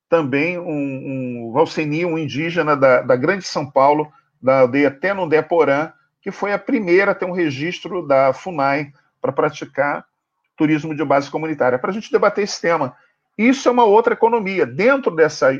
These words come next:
dessa ideia, desse turismo espetacularizado que existe atualmente, existe também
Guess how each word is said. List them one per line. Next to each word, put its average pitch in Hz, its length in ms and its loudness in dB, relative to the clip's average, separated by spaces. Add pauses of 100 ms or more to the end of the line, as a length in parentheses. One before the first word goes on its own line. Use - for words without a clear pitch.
(100)
dessa 147 260 -2
ideia, 143 340 2
desse 165 300 -6
turismo 139 500 -6 (260)
espetacularizado 147 1300 2
que 143 120 -10
existe 123 640 -10 (320)
atualmente, 139 760 -4
existe 185 600 -8
também 156 560 -4